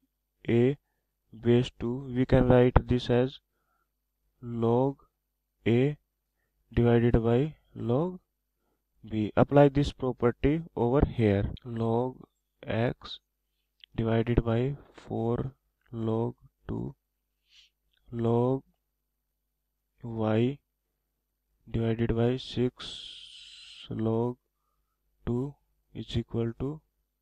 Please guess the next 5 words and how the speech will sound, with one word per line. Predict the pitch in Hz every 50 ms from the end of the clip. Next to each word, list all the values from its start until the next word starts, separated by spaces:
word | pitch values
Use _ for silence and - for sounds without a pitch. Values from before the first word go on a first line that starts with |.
| _ _ _ _ _ _ _ _ _ _ _ _ _ _ _ _ -
log | 117 113 117 113 117 120 123 127 127 _ _ _ _ _ _ _ _ _ _ - 110 110
z | 113 123 117 110 117 123 135 143 - - _ _ _ _ _ _ _ _ _ _ _ -
divided | - 110 113 113 113 117 117 120 117
by | 117 117 117 127 139 - _ -
three | - - - 113 117 117